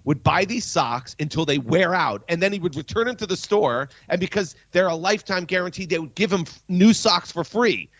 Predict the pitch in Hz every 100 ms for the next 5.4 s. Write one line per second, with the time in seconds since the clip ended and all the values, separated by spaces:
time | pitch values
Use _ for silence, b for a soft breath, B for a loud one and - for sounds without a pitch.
0 | b 151 160 202 196 - 226 226 185 220
1 | 185 180 - 254 247 277 269 175 202 196
2 | - 359 302 220 240 b b 247 277 294
3 | 254 233 - 226 285 233 269 294 - -
4 | 262 294 359 330 - 311 - - 427 427
5 | 302 180 139 -